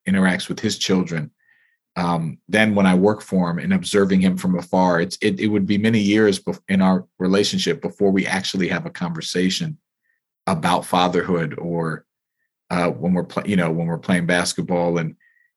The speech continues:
and Michelle is getting ready to have her first child in two thousand ten, that's five years after I meet him, uh, until we have, like, a real conversation about the rigors of fatherhood and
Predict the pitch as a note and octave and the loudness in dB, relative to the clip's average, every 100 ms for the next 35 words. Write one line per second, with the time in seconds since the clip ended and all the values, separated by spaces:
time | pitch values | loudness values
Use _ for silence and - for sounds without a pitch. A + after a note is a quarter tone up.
0 | _ _ F#2 F#2 F#2 - F#2+ F#2 F2+ F2+ | _ _ 0 2 2 4 4 4 2 0
1 | - G2 F#2 F#2 F2+ E2+ F#2 F2+ - F#2 | 0 2 4 2 2 0 0 -2 -2 -2
2 | F#2 - F#2+ F2+ F2+ E2+ - _ _ _ | -2 -2 0 2 0 -2 -8 _ _ _
3 | _ - F#2+ - G2 F#2 F2+ F2 E2 A#2 | _ -2 0 0 2 4 4 0 -4 0
4 | A2 F#2 A2 B2 - F#2+ F#2+ F#2+ F#2+ F#2 | 2 2 0 0 0 2 4 4 2 2
5 | F2+ E2+ - E2+ D#2+ F#2 G#2 F2 B1+ _ | -2 -4 -4 -4 -2 -2 -2 -4 -8 _
6 | _ _ _ _ _ _ - F#2 F2+ E2 | _ _ _ _ _ _ -2 2 2 0
7 | - - F#2+ F#2 G2+ F#2 F#2+ F2+ E2+ E2+ | -6 -2 0 4 4 4 4 2 0 -4
8 | E2 E2 F#2 F#2+ F#2+ G2 E2+ E2 - F#2 | -4 0 2 2 2 0 -2 -2 0 0
9 | - E2+ D#2 D#2+ D#2 C#2+ _ _ _ _ | 0 -2 -2 -4 -4 -8 _ _ _ _
10 | _ _ _ _ _ _ _ _ - - | _ _ _ _ _ _ _ _ -8 -2
11 | F2+ G2 G2 F#2+ D#2+ E2+ D#2 F#2 E2+ E2 | 0 2 4 2 2 -2 -4 -2 0 0
12 | D#2 E2 D2 B1+ - E2 E2 | -2 -2 -4 -6 -12 -8 -6